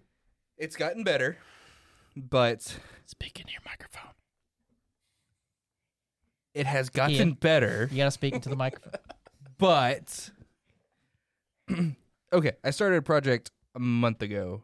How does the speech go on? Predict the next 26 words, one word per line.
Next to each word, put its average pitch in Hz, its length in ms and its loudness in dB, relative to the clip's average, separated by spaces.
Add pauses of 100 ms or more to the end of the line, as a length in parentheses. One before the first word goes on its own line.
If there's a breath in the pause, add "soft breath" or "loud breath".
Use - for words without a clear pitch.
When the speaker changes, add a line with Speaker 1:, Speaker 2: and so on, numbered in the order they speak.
(100)
Speaker 1:
Uh, 104 1120 -2
yeah, 120 160 -2
right 113 240 0
at, 120 100 0 (120)
right 123 180 -2
at 120 140 2
a 117 40 -2
month 113 200 -4
ago. 98 260 -4
Got 113 180 -4
brought 117 180 -2
in, 110 200 -4 (140)
onto 120 200 -2
this 113 140 -6
project. 120 540 -2 (580 loud breath)
Uh, 110 360 0 (460)
users 131 400 -4 (120)
are 120 160 -8
telling 135 340 -4
me 120 80 -4
that 113 160 -8
th-, 117 180 -10
they 120 180 -4
just 120 280 -12
need 113 440 -6
a, 104 300 -6